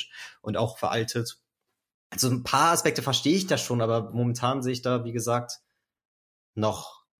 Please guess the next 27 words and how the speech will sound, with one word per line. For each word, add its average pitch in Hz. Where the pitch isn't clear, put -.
gar 127
keinen 131
Mehrwert, 107
vor -
allem 123
multiplayer-technisch. 101
Es -
gibt 127
noch 123
ein 123
paar 117
Änderungen, 123
dass 113
du -
zum -
Beispiel 113
jetzt -
nicht 117
mehr 110
sechs 113
gegen 104
sechs 113
spielst, 131
sondern 107
fünf -
gegen 101
fünf. 131